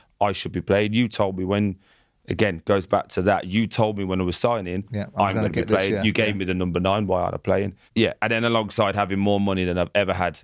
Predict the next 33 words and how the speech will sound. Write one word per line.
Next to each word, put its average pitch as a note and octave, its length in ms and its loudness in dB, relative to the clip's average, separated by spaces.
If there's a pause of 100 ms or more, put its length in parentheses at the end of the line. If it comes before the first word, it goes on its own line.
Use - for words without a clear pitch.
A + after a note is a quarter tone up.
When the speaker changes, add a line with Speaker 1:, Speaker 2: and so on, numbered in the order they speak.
(120)
Speaker 1:
in, F2 260 -2
in F2+ 120 0
my F2+ 100 2
life F2+ 320 0
and F2 100 -4
my E2+ 80 2
family F#2 560 -4 (320)
dynamic F2+ 460 -2
changing. D#2+ 500 -2 (300)
And G2+ 100 4
that's A#2+ 160 2
something G2+ 260 -4
that - 260 0 (120)
I - 60 -4
think F#2 160 -2
you G#2 100 4
could F#2 140 -2
appreciate F2+ 480 0
as - 120 -6
well. F#2 300 0 (420)
With F#2+ 120 2
a F#2+ 60 2
lot G2+ 180 0
of G2+ 60 -4
young F#2+ 180 -2
players, F2 260 2
their F#2+ 100 4
family G#2 360 -2
dynamic F#2 420 0
changes F2+ 460 -2 (300)
like G2 280 0
that - 260 -4 (160)
Speaker 2:
Yeah. C#3 180 -2